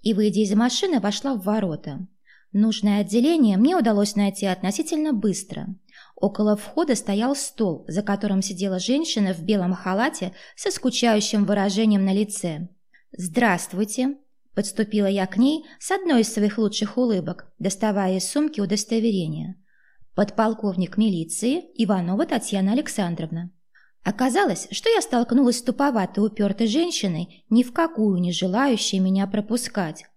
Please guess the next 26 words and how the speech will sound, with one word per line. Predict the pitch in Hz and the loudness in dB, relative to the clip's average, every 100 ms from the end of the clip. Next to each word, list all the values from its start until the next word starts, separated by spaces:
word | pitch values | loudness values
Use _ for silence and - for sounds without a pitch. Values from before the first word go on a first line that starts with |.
| _ - - - | _ -20 -18 -4
Даже | 180 190 202 | 0 0 2
удостоверение | 196 208 269 269 302 208 185 | 0 0 2 4 4 4 4
не | 180 | 0
оказало | 185 190 185 269 247 | 0 -2 0 2 2
на | 190 | 2
нее | 175 170 | 0 -2
должного | 156 208 202 196 202 | 0 0 0 -2 -2
впечатления. | - 208 262 - 208 165 151 147 - _ _ | -4 -6 -6 -2 0 0 -4 -8 -12 _ _
Она | - 262 254 | 0 4 4
отказывалась | 247 - 254 190 175 175 - | 2 2 2 2 -2 -4 -4
пропускать | 190 190 190 - 277 311 | -6 -6 -8 -2 -2 0
меня, | 202 185 165 - - - | -2 -2 -4 -10 -18 -2
мотивируя | 208 214 233 220 202 180 | 0 2 2 2 4 2
это | 180 208 | 0 -2
тем, | - 339 330 | -2 -2 -2
что | - 240 | 0 2
у | |
больных | 233 311 381 392 | 4 2 0 -2
сейчас | 240 - 165 - | -4 -2 -4 -2
обход | - - - 330 | -6 -4 -4 -2
врачей. | 220 220 208 - 160 180 - _ _ _ _ | 0 -2 -2 -6 -6 -8 -14 _ _ _ _
В | - | -8
самый | - 233 208 208 | 0 4 4 4
разгар | 208 202 202 196 | 0 0 0 0
нашего | 196 - 196 185 | -2 -2 -2 2
диспута | 302 370 - 190 147 | 0 0 -6 -6 -6